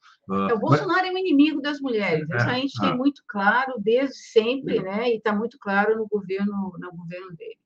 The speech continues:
Speaker 2: Diga lá.
Speaker 1: Não, mas, eh, ainda voltando à questão da, ainda na, sobre a questão da, da, da, da, da, das falas, das críticas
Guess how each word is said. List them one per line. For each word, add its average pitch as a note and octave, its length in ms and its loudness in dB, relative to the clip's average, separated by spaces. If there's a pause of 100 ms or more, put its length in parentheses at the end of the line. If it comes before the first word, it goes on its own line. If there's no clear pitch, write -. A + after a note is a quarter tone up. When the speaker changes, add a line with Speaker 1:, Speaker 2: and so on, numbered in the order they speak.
Speaker 2:
Diga E3+ 180 -6
lá. - 120 -6 (400)
Speaker 1:
Não, A#2+ 240 6
mas, A2 160 4
eh, C3+ 260 8
ainda D#3+ 220 10
voltando D#3 300 2
à C#3 40 -2
questão B2 320 -2
da, A2 120 2 (200)
ainda B2+ 200 4
na, B2 80 4 (300)
sobre G#2 280 -8
a G2+ 40 -4 (100)
questão G#2 300 -8
da, F2+ 200 0
da, E2+ 320 -8
da, E2 240 -10 (340)
da, - 180 -12
da, F#2+ 160 -6
das F2+ 240 -10
falas, G2+ 540 -2 (240)
das A2+ 140 -6
críticas D#3+ 720 6